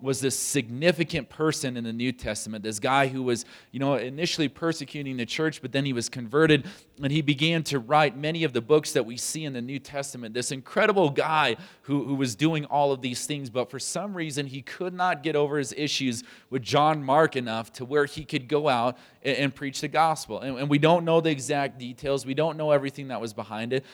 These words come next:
And so I trust that what Paul did, he tried to do the right thing at that particular point in time. But then you see that later on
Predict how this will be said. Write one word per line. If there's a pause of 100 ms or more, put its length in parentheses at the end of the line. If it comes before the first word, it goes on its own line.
(180)
And
so
I
trust
that
what
Paul
did,
he
tried
to
do
the
right
thing (320)
at
that
particular
point (420)
in
time. (400)
But
then
you
see
that
later
on